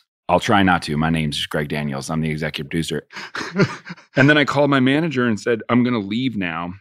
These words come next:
There's no way I can go into this room." And he was like, "You have to, you have to go in and, you know, blah, blah, blah." And I went in and I remember opening the door to uproarious laughter.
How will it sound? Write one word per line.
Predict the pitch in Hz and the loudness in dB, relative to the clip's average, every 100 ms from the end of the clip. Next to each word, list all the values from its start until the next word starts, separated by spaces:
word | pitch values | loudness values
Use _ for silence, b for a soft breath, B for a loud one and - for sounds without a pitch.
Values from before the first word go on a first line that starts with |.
| _ | _
There's | 123 104 | 2 4
no | 110 110 113 | 4 4 2
way | 98 101 107 101 90 90 | 0 -2 0 0 -2 -6
I | 92 95 | -6 -6
can | 98 | -6
go | 90 101 92 | -4 -4 -2
into | 98 101 95 | -4 -4 -6
this | 90 87 - - _ _ | -10 -10 -12 -16 _ _
room." | 82 95 143 80 73 - _ _ _ _ _ _ _ _ _ _ - | -2 2 2 0 -4 -10 _ _ _ _ _ _ _ _ _ _ -4
And | 92 | -2
he | 87 | -2
was | 80 | -4
like, | 76 | -6
"You | 85 | -4
have | 80 92 - | -2 -2 -4
to, | 92 85 | -6 -2
you | 95 | -2
have | 95 | 0
to | 90 | 0
go | 92 98 | 2 4
in | 117 117 107 | 6 6 4
and, | 78 76 - _ - | 0 -6 -12 _ -6
you | 98 | -6
know, | 78 | -6
blah, | 87 | -8
blah, | 87 | -6
blah." | 87 85 98 | -6 -6 -2
And | 95 | 0
I | 95 | 2
went | 95 104 | 4 4
in | 113 107 90 90 | 4 2 0 -4
and | 90 | -6
I | 90 | -4
remember | 92 92 90 - | -2 -4 -4 2
opening | 104 104 110 104 | 2 2 -2 -2
the | 87 | -2
door | 80 90 87 80 | -2 2 2 0
to | - 92 | -4 -4
uproarious | 80 85 85 90 90 87 80 | -6 -6 -2 0 0 -2 -4
laughter. | 82 80 82 - 64 78 | -6 -6 -6 -12 -12 -14